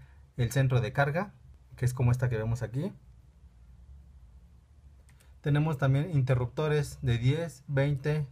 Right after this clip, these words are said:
treinta amperes. Yo tengo aquí unos, tengo uno de quince y uno de treinta. Ok, en algunos lugares van a encontrar el de quince amperes más barato que el de treinta amperes.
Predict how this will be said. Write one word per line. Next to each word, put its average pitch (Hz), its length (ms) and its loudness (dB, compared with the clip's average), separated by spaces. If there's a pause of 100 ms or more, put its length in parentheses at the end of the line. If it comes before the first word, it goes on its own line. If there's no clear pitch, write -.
treinta 131 380 0
amperes. 117 580 -2 (1700)
Yo 127 120 2
tengo 135 220 0
aquí 131 220 2
unos, 151 400 0 (100)
tengo 131 180 4
uno 131 140 4
de 113 100 0
quince 127 280 -2
y 120 40 2
uno 117 140 0
de 113 80 -2
treinta. 127 400 0 (1700)
Ok, 127 220 0 (260)
en 135 80 2
algunos 170 420 0
lugares 147 380 2 (100)
van 143 140 2
a 151 40 -2
encontrar 131 640 2
el 123 140 -4
de 113 120 -8
quince 139 300 -2
amperes 127 480 2
más 123 200 2
barato 123 560 -2 (520)
que 113 140 -2
el 107 60 -4
de 101 100 -6
treinta 110 280 -2
amperes. 127 540 -2